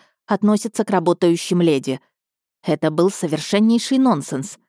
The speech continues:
Совершеннейший. Помню, с каким странным выражением лица на меня посмотрели мои подружки, когда узнали, что я поступила в Королевский колледж. Хорошо еще, что просто сочли за странность. Зачем леди, да еще и обладающей магией,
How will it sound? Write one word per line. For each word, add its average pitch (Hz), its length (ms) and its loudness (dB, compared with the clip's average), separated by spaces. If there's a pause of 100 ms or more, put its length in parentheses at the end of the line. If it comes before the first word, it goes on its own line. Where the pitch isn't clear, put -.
(160)
Совершеннейший. 160 1040 -2 (520)
Помню, 147 340 0
с - 80 -12
каким 151 300 -4
странным 165 520 -2
выражением 160 640 0
лица 156 320 0
на 190 80 2
меня 165 260 -2
посмотрели 185 600 0
мои 180 240 0
подружки, 202 640 0 (220)
когда 180 280 2
узнали, 175 380 2
что - 180 -6
я 165 120 0
поступила 180 540 -2
в - 80 -10
Королевский 185 520 0
колледж. 160 520 -2 (460)
Хорошо 170 400 -4
еще, 202 260 -2
что 185 180 -4
просто 196 340 -4
сочли 190 400 -2
за 196 120 2
странность. 151 680 -6 (320)
Зачем 180 500 0
леди, 185 360 0
да 160 100 0
еще 180 300 0
и 214 100 2
обладающей 175 760 0
магией, 175 560 0